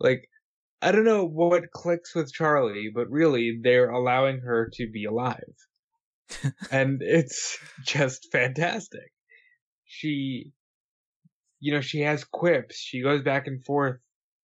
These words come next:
Speaker 1: with the talent. It, it works. I don't know. I'm in favor of it. Also, not having anything to do with the twenty-four seven title,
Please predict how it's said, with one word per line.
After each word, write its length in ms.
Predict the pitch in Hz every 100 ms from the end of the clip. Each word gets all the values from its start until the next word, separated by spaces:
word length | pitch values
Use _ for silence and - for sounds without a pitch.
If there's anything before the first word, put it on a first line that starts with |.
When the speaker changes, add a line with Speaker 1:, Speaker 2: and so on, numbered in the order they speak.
| _ _ _
Speaker 1:
with 220 | 135 131 -
the 80 | 131
talent. 420 | 131 131 127 107
It, 220 | 107 - _ _
it 260 | - 131
works. 680 | 113 135 123 - - - - _ _ _ _ _ _ _ _ _ _ _ _ _ _ _ _ _ _ _ _ _
I 140 | - 208
don't 100 | 233
know. 260 | 175 143 113
I'm 160 | 147
in 100 | 170
favor 320 | 156 151 120 110
of 80 |
it. 180 | 110 110 _ - _ _ _
Also, 360 | 139 143 165 151
not 440 | 135 147 151 - _ -
having 240 | 139 139
anything 360 | 131 143 143 139
to 80 | 127
do 120 | 139
with 100 | 131
the 60 | 131
twenty-four 400 | 135 131 127 123
seven 260 | 127 123
title, 440 | 123 120 120 117